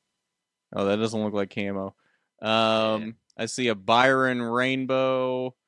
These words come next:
Speaker 2: Mm-hmm.
Speaker 1: uh, Larson Valvoline, and Allmendinger Indy, which I still need to get.
Speaker 2: <laughs>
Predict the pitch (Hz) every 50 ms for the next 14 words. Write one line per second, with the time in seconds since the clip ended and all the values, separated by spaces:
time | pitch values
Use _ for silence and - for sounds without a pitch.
0 | _ _ - 110 113 117 - - 156 - _ _ _ _ _ _ _ - 104 104
1 | 101 101 101 101 101 101 101 101 101 101 101 104 104 104 104 110 113 117 117 -
2 | - 123 113 110 107 104 107 107 113 117 120 120 113 120 117 117 117 120 120 120
3 | 120 120 120 120 120 120 120 117 117 117 113 - - 87 104 104 104 101 101 101
4 | 101 101 101 - - 113 113 113 113 110 107 113 107 110 110 - - 113 113 113
5 | 117 110 110 110 104 - 110 107 104 - - 117 110 110 107 107 104 104 104 101
6 | 101 113 110 110 110 110 110 - _ - - - _ _ - - - _ _ -
7 | 226